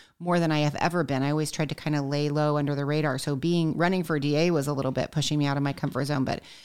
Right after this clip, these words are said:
Killer High was really pushing me out of <laughs> my comfort zone. Uh, but what happened was, um, the, um, Fresno is very unique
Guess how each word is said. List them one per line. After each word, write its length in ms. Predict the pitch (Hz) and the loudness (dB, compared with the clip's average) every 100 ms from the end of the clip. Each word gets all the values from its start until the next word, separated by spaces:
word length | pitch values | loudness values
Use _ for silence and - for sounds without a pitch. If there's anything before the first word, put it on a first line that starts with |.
| - - | -20 0
Killer 280 | 208 170 | 4 4
High 180 | 185 180 | 6 4
was 160 | 143 139 | 2 -2
really 380 | 156 233 208 147 | 2 4 4 4
pushing 300 | 156 - 131 | 0 0 0
me 100 | 110 | 0
out 120 | 180 | 0
of 60 | - | -2
<laughs> 60 | - | -2
my 60 | - | -2
comfort 480 | - 226 175 139 | 0 0 0 0
zone. 260 | 160 139 131 - - - - | 0 0 0 -6 -12 -8 0
Uh, 240 | 165 156 | 2 2
but 160 | 185 147 | 2 4
what 160 | 190 | 4
happened 440 | 196 214 302 247 196 | 4 2 2 2 2
was, 400 | 170 165 160 - | 2 2 0 -4
um, 480 | 175 165 156 151 143 - - - _ _ - | -2 2 4 2 0 -6 -20 -20 _ _ -10
the, 420 | 175 190 180 - | -2 0 2 0
um, 580 | 156 156 147 143 135 143 - _ _ 160 160 _ _ _ _ 254 | 0 0 2 2 0 -2 -8 _ _ -20 -20 _ _ _ _ 0
Fresno 340 | 269 285 330 | 2 4 6
is 160 | 269 170 | 6 4
very 380 | 165 175 180 | 2 4 4
unique 580 | 165 151 143 151 165 - | 2 2 4 2 0 -4